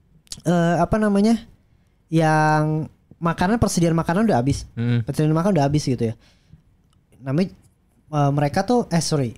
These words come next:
Speaker 1: sebelum, sebelum jauh ke situ, mereka ini mentalnya yang tadinya udah rapuh,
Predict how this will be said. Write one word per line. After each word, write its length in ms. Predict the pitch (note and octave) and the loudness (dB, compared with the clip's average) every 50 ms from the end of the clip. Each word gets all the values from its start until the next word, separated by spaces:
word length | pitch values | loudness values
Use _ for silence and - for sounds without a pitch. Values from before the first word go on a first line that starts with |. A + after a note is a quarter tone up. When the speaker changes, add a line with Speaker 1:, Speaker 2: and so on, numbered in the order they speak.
| - _ | -16 _
Speaker 1:
sebelum, 460 | - - F3 E3+ F3+ F3+ F3 E3+ - | -8 -4 0 2 2 2 0 -2 -4
sebelum 300 | - - F3+ F3+ F#3 F3 | -6 -4 0 0 2 2
jauh 200 | E3+ F#3 F3+ F#3 | 2 2 0 0
ke 80 | F#3 | 0
situ, 300 | F3+ - D#3 - A3+ B3+ B3 | -2 -4 -2 0 0 0 0
mereka 320 | G3+ F#3+ F#3+ F#3+ - G3 | 0 0 -2 0 0 0
ini 180 | G3+ A#3 D4 D4+ | 2 2 2 2
mentalnya 500 | B3+ A3+ G#3 G3+ F#3+ G3+ F#3+ G#3 B3 C#4+ | 2 2 0 0 0 0 2 2 4 4
yang 120 | C4+ A#3+ | 2 2
tadinya 280 | A3+ G3+ F#3+ F#3+ F#3+ F3+ | 2 2 2 2 2 2
udah 280 | F3+ F#3 E3+ F3 F3 E3+ - - - - - - - - _ - | 2 2 2 2 0 -2 -4 -10 -20 -20 -20 -20 -20 -20 _ -8
rapuh, 440 | - - F#3 F#3 F3+ - - C#4 F3 | -4 -2 0 0 0 2 0 0 0